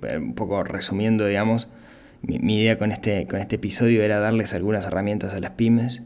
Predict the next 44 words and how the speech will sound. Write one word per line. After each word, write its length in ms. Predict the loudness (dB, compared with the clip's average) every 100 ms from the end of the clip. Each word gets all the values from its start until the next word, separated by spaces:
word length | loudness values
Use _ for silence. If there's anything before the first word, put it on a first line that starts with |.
| -12
ya 140 | -8
sea 180 | -2 -2
desde 100 | -2
el 60 | 0
punto 240 | 2 2
de 60 | -2
vista 140 | -2
de 60 | -4
la 100 | -4
gestión, 540 | -8 -2 0 0 -2 -10 -20 _ -20 -20 _ -8
cosas 280 | -6 -6
que 100 | -8
tenemos 360 | -6 -2 -2 -4
que 80 | -6
tener 280 | -2 -2 -2
claras, 400 | -2 -2 -6 -12 -20 -20 -20 -6
o 240 | 0 2
del 200 | 0 -4
punto 260 | -2 -2 -2
de 40 |
vista 220 | -4 -4
de 80 | -4
las 220 | -4 -6
ventas, 360 | -2 0 0 -2
de 80 | -4
la 140 | -4
comercialización, 800 | -2 -4 -4 -8 -8 -6 -2 0
tanto 320 | 0 -2 -4
pro-, 240 | -4 -6 -4
productos 480 | -4 -4 -4 -6 -8
para 140 | -8
servicios, 580 | -6 -4 -4 -4 -8 -10 -20 -20 -20 _
para 280 | 0 0 0
que 160 | -2
puedan 540 | -2 4 4 2 -6 -10 -18 -20 _ _ _ -20 -20 _ -6
tener 520 | 0 4 4 2 -4
alguna 400 | -8 -2 0 0
herramienta, 540 | -2 -4 -4 -2 -4 -2
digamos, 320 | -2 -2 -4
para, 360 | -4 -6 -6 -8
para 160 | -4
mejorar 320 | -4 -4 -6
la 140 | -6 -8
situación. 380 | -10 -12 -10